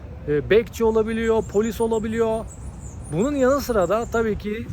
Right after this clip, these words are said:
uygulamalardan, bildiğiniz uygulamalardan Tinder, Bumble gibi birçok kızla date'e çıkıyorum. Buradaki Kolombiyalı kızlarla date'e çıkıyorum. Ve özellikle de sadece İspanyolca bilenlerle çıkıyorum ki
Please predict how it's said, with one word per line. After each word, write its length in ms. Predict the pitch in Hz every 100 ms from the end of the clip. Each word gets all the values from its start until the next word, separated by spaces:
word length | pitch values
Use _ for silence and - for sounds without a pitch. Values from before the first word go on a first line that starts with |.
| -
uygulamalardan, 960 | 170 180 190 190 190 185 147 170 196
bildiğiniz 460 | 156 160 156 196 208
uygulamalardan 840 | 190 147 139 139 139 139 135 180
Tinder, 420 | 185 185 180 151 147 131
Bumble 420 | 156 175 160 139
gibi 260 | 135 156 220 - - - - - - - -
birçok 360 | 240 208 185 - - - -
kızla 360 | 226 180 180
date'e 240 | 165 156 170
çıkıyorum. 360 | - - 120 - - - -
Buradaki 440 | 202 180 156 - 220 - -
Kolombiyalı 520 | 165 214 196 156 143
kızlarla 420 | 165 156 165 170 196
date'e 260 | 165 151
çıkıyorum. 420 | 170 - 139 143 220 - - - 156
Ve 40 |
özellikle 720 | 170 160 175 202 285 - 233
de 220 | 185 269 226 - - - - - -
sadece 840 | - - 180 240 254 202 214 277 247
İspanyolca 600 | 175 - 180 190 165 147
bilenlerle 460 | 147 139 139 135
çıkıyorum 420 | 135 - 180 262
ki 260 | 226 190 135